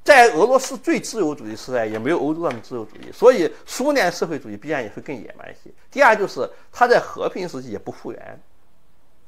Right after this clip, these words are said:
西方民主国家是经-，经不住和平时期迅速恢复正常生活的民意压力的，而苏联可以永久性的维持战时体制，这样，这是苏联垮台的根本原因，也是苏联能够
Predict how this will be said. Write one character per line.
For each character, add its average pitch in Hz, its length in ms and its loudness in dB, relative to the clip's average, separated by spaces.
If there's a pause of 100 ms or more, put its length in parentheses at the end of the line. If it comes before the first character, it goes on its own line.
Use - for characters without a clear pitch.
(560)
西 202 260 0
方 262 220 4
民 175 140 -6
主 180 100 -2
国 131 140 -2
家 147 220 0
是 - 220 -10
经-， 226 300 -12
经 254 240 -6
不 226 80 -8
住 143 140 -6
和 - 180 -8
平 170 140 -8
时 - 60 -14
期 143 140 -14
迅 170 240 -10
速 131 80 -10
恢 170 140 -10
复 156 100 -12
正 170 160 -10
常 110 140 -10
生 135 180 -10
活 131 120 -8
的 104 100 -10 (140)
民 98 220 -18
意 131 180 -12
压 107 180 -6
力 107 140 -14
的， - 120 -14 (300)
而 180 100 6
苏 233 220 0
联 254 180 2
可 - 140 -8
以 110 160 -8
永 104 300 -10
久 101 160 -10
性 135 200 -12
的 101 120 -10
维 87 180 -14
持 - 160 -16
战 117 260 -6
时 - 140 -20
体 - 260 -18
制， - 80 -20 (880)
这 - 120 4
样， 190 180 6 (240)
这 247 140 0
是 196 60 0
苏 - 160 -4
联 240 160 2
垮 - 180 -10
台 - 100 -6
的 131 60 -6
根 170 180 -8
本 135 100 -10
原 - 220 -14
因， - 100 -18 (220)
也 160 140 4
是 190 100 0
苏 226 220 -8
联 208 280 2
能 131 180 -6
够 180 180 -2